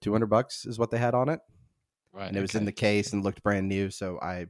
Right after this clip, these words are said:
Speaker 1: picked it up quickly, and, you know, like, a quick search on eBay, they're selling for, like, five hundred bucks.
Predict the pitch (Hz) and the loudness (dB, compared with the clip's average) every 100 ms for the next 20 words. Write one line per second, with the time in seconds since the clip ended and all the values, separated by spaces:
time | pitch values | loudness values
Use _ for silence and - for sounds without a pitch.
0 | - 139 135 113 - 117 - 104 101 - | 0 2 4 2 2 0 2 0 0 -2
1 | 101 98 87 110 95 - - 110 - 110 | -2 -4 -2 0 0 -2 -2 -2 0 -2
2 | 101 98 101 92 87 85 87 - 90 87 | -2 -2 -2 -2 -4 -4 -6 -4 -4 -4
3 | - 92 87 - _ _ _ _ _ _ | -6 -4 -4 -8 _ _ _ _ _ _
4 | 104 92 104 98 123 - - | 2 2 0 0 0 -2 -8